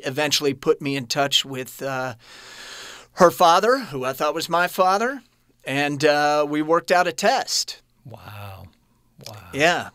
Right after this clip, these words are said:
Speaker 1: in prison.
Speaker 2: That's some tenacity to work through that system there.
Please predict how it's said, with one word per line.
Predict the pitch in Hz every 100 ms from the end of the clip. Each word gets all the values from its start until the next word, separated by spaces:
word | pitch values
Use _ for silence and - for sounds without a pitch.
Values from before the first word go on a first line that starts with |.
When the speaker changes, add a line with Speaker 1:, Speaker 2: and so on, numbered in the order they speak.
| _ _ _
Speaker 1:
in | 233 254 254
prison. | - 180 185 107 98
Speaker 2:
That's | 107 135
some | - 117
tenacity | - 104 120 135 - 98 92
to | 101
work | 98 101
through | - 104
that | 95 131
system | - 104 87 - 82
there. | 82 87